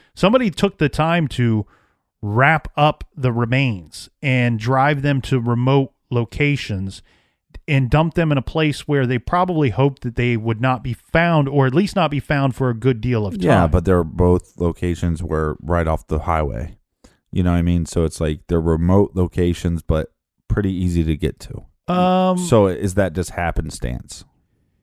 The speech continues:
Speaker 1: That may be the case with Tent Girl, but it would be less the case with Candy in Pennsylvania.
Speaker 2: Okay.
Speaker 1: Um, and as far as, you know, here's the thing, though. But then we run into this obstacle, too.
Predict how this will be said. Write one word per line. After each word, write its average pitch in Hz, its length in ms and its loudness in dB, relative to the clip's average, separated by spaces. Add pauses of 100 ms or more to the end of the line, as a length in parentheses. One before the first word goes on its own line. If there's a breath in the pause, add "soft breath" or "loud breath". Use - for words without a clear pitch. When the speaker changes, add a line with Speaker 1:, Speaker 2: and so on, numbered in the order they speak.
(120)
Speaker 1:
That 208 300 2
may 185 280 4
be 175 180 0
the 139 120 0
case 156 460 -2
with 127 180 0
Tent 156 340 -2
Girl, 170 300 2
but 139 140 2
it 135 100 2
would 135 160 0
be 135 180 0
less 135 380 2
the 139 140 -4
case 127 400 -4
with 120 220 -2
Candy 120 480 -2
in 101 120 -4
Pennsylvania. 98 600 -2
Speaker 2:
Okay. - 140 -10 (580 soft breath)
Speaker 1:
Um, 135 460 4
and 160 240 4
as 156 240 2
far 202 320 4
as, 170 240 2
you 185 100 4
know, 170 240 4
here's 180 280 0
the 160 80 -2
thing, 160 200 2
though. 107 120 2
But 139 240 2
then 226 180 4
we 220 100 4
run 175 260 4
into 143 200 2
this 170 240 2
obstacle, 113 500 -4
too. - 380 0